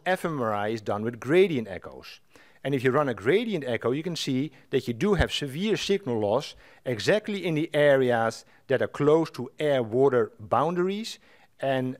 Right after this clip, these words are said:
uh, that could be a problem if you're interested in, for instance, the, the, like, the frontal cortex. If you combine this with ultra-fast imaging, for example, echoplanar imaging, then on top of the signal loss, you're also gonna get image distortion, where pixels appear at spatial locations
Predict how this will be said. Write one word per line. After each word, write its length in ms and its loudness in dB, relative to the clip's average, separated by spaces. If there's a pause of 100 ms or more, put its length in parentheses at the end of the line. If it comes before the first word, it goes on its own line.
uh, 320 -4
that 200 0
could 200 -2
be 120 4
a 60 4
problem 420 0
if 140 -12
you're 80 -14
interested 440 -6
in, 80 -6
for 120 -6
instance, 320 -6
the, 160 -2
the, 100 -10
like, 160 -2
the 80 -8
frontal 300 -6
cortex. 520 -2 (760)
If 140 2
you 80 0
combine 520 0
this 160 0
with 220 -4
ultra-fast 760 0
imaging, 400 -4
for 140 -4
example, 420 -4
echoplanar 640 -2
imaging, 480 -6 (360)
then 200 2
on 200 2 (140)
top 220 2
of 180 -2
the 100 -2
signal 420 -2
loss, 320 0 (240)
you're 140 0
also 180 4
gonna 220 0
get 260 2
image 260 0
distortion, 680 -4 (320)
where 140 2
pixels 560 0
appear 500 -2
at 120 0
spatial 440 2
locations 680 0